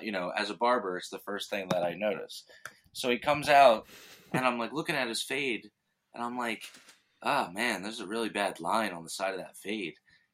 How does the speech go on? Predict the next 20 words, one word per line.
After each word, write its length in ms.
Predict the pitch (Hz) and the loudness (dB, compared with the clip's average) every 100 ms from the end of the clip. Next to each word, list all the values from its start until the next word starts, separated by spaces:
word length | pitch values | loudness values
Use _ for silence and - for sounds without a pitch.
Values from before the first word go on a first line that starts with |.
| _ | _
And 140 | 95 113 | -6 0
then 100 | 120 | 4
I, 60 | 113 | 4
like, 160 | 101 | 2
he, 120 | - | 0
like, 180 | 120 107 | -2 -2
turns 320 | - 135 127 | -4 -6 -4
around 280 | 107 117 127 | 0 2 2
and 100 | 107 | 0
I 80 | 98 | -2
notice 240 | 107 117 | -2 -2
that, 120 | - 90 | -4 -6
like, 120 | 82 _ _ _ _ | -10 _ _ _ _
one 240 | 92 107 117 | -6 -4 -2
side's 320 | 120 113 110 | 0 0 0
kinda 240 | 120 95 - | -4 -4 -4
undercut 540 | 104 107 - 117 104 | -6 -6 -6 -6 -4
and 80 | 95 | -6
the 80 | 98 | -8
other 180 | 104 | -8